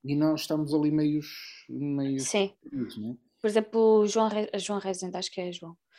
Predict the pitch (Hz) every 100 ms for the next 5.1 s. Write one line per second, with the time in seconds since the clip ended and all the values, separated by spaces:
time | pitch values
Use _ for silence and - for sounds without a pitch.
0 | _ _ - - 220 214 202 196 208 202
1 | - - 202 190 190 196 190 196 185 196
2 | 190 190 190 190 190 185 226 247 226 202
3 | 190 196 190 190 190 190 - 196 190 190
4 | 190 196 180 190 185 180 180 185 196 190
5 | 180